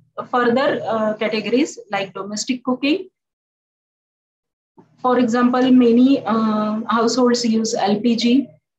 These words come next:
few households use wood, coal, or some of them use briquettes also, agriculture briquettes for cooking.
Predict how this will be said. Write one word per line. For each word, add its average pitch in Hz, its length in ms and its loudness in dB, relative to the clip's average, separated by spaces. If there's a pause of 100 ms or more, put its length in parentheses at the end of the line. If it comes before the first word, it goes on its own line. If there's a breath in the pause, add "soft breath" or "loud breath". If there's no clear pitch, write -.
(140)
few 269 220 4
households 247 480 2
use 233 280 0 (100)
wood, 226 360 -2 (260)
coal, 226 400 2 (320 loud breath)
or 262 100 0
some 277 300 2
of 294 180 2
them 269 220 4
use 240 340 2
briquettes 233 480 0
also, 214 480 -2 (300)
agriculture 220 580 0
briquettes 233 500 -4
for 226 220 -2
cooking. 233 420 -2